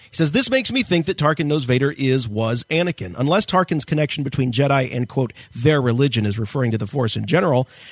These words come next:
as if he believes that both Jedi and Dark Forcing, Dark Force using, uh, warriors like Vader subscribe to the same religion. Even if that's true, when Vader says, 'He is here, a tremor in the Force, last time I f-, I felt it was in the presence of my old master,' he's clearly saying my old master Obi-Wan is here."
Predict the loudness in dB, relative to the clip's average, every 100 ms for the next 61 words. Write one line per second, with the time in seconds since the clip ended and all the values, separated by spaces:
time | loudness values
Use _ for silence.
0 | -4 2 2 2 2 4 6 4 2 4
1 | 2 4 4 4 4 2 2 4 4 2
2 | 0 0 0 0 -2 -6 -4 2 4 2
3 | 0 0 2 0 0 -2 -6 -4 -2 2
4 | 4 6 4 2 -2 -2 -2 0 -2 -4
5 | -4 -2 -2 -2 -2 -2 -4 -8 -14 -10
6 | 0 2 4 2 0 -6 -12 -18 -4 2
7 | 2 2 0 0 0 2 2 4 4 4
8 | 2 0 0 -2 -4 0 -2 0 2 2
9 | 2 2 0 0 0 0 0 2 0 0
10 | 0 -2 -4 -6 -6 -2 -2 -2 -2 -4
11 | -4 -2 -2 0 -2 -2 0 0 0 0
12 | -2 -2 -2 -2 -4 -2 -2 -2 -2 -2
13 | -2 -2 -6 -6 -8 -8 -6 2 6 6
14 | 4 0 0 2 -2 -4 -6 -10